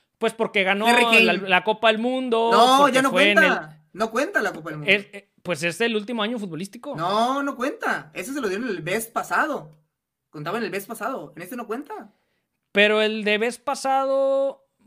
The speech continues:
Speaker 1: porque hace un año, literal, se levantó la copa. No recuerdo exactamente cuándo
Speaker 2: No,
Speaker 1: fue,
Speaker 2: porque el de Best,
Speaker 1: cuándo fue el
Speaker 2: este
Speaker 1: de
Speaker 2: Best
Speaker 1: Best.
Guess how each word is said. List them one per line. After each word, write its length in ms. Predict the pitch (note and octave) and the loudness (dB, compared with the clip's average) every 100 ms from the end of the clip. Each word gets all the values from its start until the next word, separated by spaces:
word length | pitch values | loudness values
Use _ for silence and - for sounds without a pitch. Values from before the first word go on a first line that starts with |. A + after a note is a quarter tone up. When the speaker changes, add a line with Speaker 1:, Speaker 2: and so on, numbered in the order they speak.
| - | -4
Speaker 1:
porque 680 | G#3+ G#3 G3 F#3 F#3 F#3+ - | -4 -2 -2 0 0 -4 -4
hace 260 | G3 A3+ | -4 -4
un 140 | C#4 A3 | -4 -4
año, 300 | G#3+ C4 A#3+ | -4 -4 -6
literal, 840 | F3 E3 D3+ F#3 B3 G#3 C#3+ B2 _ _ _ | -8 -6 -2 0 -2 -8 -12 -16 _ _ _
se 160 | - E3 | -18 -8
levantó 360 | D#3+ D3+ D#3 E3 | -8 -6 -6 -8
la 140 | C3+ | -6
copa. 260 | F#3+ F#3 - _ _ _ _ _ _ _ _ _ _ | -10 -12 -20 _ _ _ _ _ _ _ _ _ _
No 140 | F#3 | -4
recuerdo 340 | G#3 F#3+ F#3+ F#3+ | -4 -2 -2 -4
exactamente 520 | F3+ F3+ F3 E3+ E3+ | -6 -10 -10 -10 -10
cuándo 320 | E3 D#3 D#3 | -6 -4 -2
Speaker 2:
No, 140 | D3+ E3 | 2 2
Speaker 1:
fue, 100 | - | 2
Speaker 2:
porque 180 | G#3 G3+ | -2 -4
el 80 | F#3 | -4
de 120 | F#3 | -4
Best, 140 | F#3+ | -4
Speaker 1:
cuándo 240 | G3 E3 E3 | -4 -2 -2
fue 140 | G3+ | -2
el 60 | E3+ | -2
Speaker 2:
este 80 | D#3+ | 0
Speaker 1:
de 60 | D#3+ | 2
Speaker 2:
Best 160 | E3+ | 2
Speaker 1:
Best. 20 | - | 6